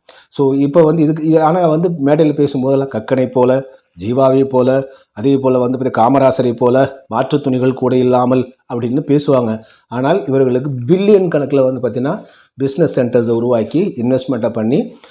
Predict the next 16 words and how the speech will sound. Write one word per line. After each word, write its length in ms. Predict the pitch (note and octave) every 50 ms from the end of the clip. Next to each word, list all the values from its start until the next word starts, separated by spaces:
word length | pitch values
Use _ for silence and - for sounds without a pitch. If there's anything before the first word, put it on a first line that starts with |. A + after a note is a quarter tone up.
| - _ _ _
தங்களுடைய 520 | - B2+ B2+ C3 C3 B2 B2 C#3+ F#3+ G3
அரசியல் 520 | - C3+ C3 D3+ D#3+ - F3 E3+ D#3+ D3 C3
பிஸ்-, 320 | C3 B2+ - D3+ B2+ A2
பிசினஸ் 400 | A2+ C3+ - - F#3+ F3+ F3+ F3
அரசியலே 520 | D3 C3+ D#3+ E3+ E3+ G3 F3 D3 D#3 F3
வந்து 480 | F3 D3 C3+ D3 F3 F#3+ G3+ - - - _ _ _ -
பணத்திற்காக, 600 | C3 F3 F3 F3 F#3+ E3 - - C3+ B2 - D3+
பணத்தை 320 | E3 - C#3+ D3 D3 E3 D3
காப்பாற்றுவது, 540 | - D3 B2+ - B2+ B2 - C#3 C#3+ C#3 -
சொத்தை 260 | C#3+ C3+ - G#3 F#3+
காப்பாற்றுவதற்குமாக 1120 | - F3+ D#3 D3 D#3 C#3+ C#3 D3 C3 B2 B2 A2+ - A#2+ A2 A#2 - - F3+ F3 B2+ G#2+ - - - - - _ _
நடைபெற்று 420 | A#2+ B2 C#3 C3+ C3+ - - B2
கொண்டதை 300 | B2 A2+ G#2+ A2+ A#2 C3
பார்க்கிறோம். 440 | - A#2 G#2+ G#2 - G2 G2+ G2 G#2 _ _ _ _ _ _ _ _ _
இதைத்தான் 640 | - G#2 A#2+ A#2 A2+ - C#3+ C#3 D#3+ F3+ F3 - - _ - G#2
திராவிடத்தால் 880 | F#2+ A2 A2+ A#2+ C3 C3+ B2+ B2+ - - - B2 A#2 A#2 A2+ A2 G#2+ -